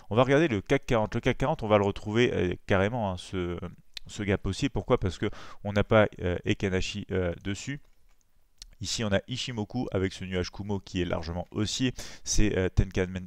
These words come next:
euh, Tenkan et Kinjun, pardon, également à la hausse. Et puis, on a ce mini terminal qui nous indique aussi une belle tendance haussière. Au niveau du prix, et moi, c'est ce que je préfère voir, on est bien aussi en configuration haussière. Donc, on a plein d'éléments qui confirment toujours ce, ce ton haussier, hein, cette tendance haussière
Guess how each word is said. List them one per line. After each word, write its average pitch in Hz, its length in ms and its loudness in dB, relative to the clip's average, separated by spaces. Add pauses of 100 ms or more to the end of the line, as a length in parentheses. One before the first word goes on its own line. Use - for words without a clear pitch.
euh, 87 300 -6
Tenkan 92 380 -2
et 80 60 -8
Kinjun, 120 400 -4
pardon, 95 380 -2
également 104 520 0
à 117 80 4
la 107 160 4
hausse. 147 200 -2 (300)
Et 110 100 2
puis, 113 280 -4
on 92 120 -8
a 92 140 -2
ce - 160 -10
mini 90 180 -10
terminal 90 420 -4
qui - 120 -14
nous 92 140 -8
indique 90 220 -8
aussi 92 200 -10
une 87 60 -10
belle 85 120 -4
tendance 87 340 -8
haussière. - 260 -14 (300)
Au 95 40 -2
niveau 110 220 -2
du 107 120 -8
prix, 147 300 -4
et 110 80 4
moi, 101 160 -4
c'est 95 140 -8
ce - 80 -14
que - 80 -10
je - 80 -10
préfère 90 340 -4
voir, 98 240 2 (240)
on 90 160 -6
est 90 80 -2
bien 92 200 -4
aussi 90 220 -6
en 90 60 -6
configuration 90 720 -4
haussière. 110 260 -4
Donc, 87 220 -10
on 90 80 -6
a 95 120 2
plein 104 300 -2
d'éléments 95 380 2
qui - 160 -16
confirment - 400 -6 (300)
toujours 113 380 0
ce, 87 360 -4
ce - 320 -10
ton 113 320 -4
haussier, 104 360 -2
hein, 101 60 2
cette - 240 -6
tendance 101 340 -4
haussière 95 280 -2